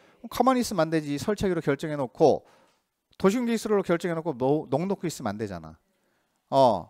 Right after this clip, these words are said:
가만히 있으면 누가 설치해줘요? 행정청에 가서 직접 설치해야 될 거 아니야. 그 사업을 이거, 이거라고 불러. 도시군계획시설 사업이라고 불러.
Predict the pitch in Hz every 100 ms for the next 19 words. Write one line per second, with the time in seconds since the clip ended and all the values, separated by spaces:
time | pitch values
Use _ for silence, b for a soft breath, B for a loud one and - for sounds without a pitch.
0 | _ - 190 220 214 - 190 139 180 170
1 | 151 131 107 90 92 _ - 240 226 214
2 | 160 147 147 - - 220 196 131 - 87
3 | 85 82 - _ _ _ _ _ - 190
4 | 185 190 185 196 135 135 131 127 156 131
5 | 98 80 - - 165 196 165 123 131 113
6 | 110 98 95 85 82 73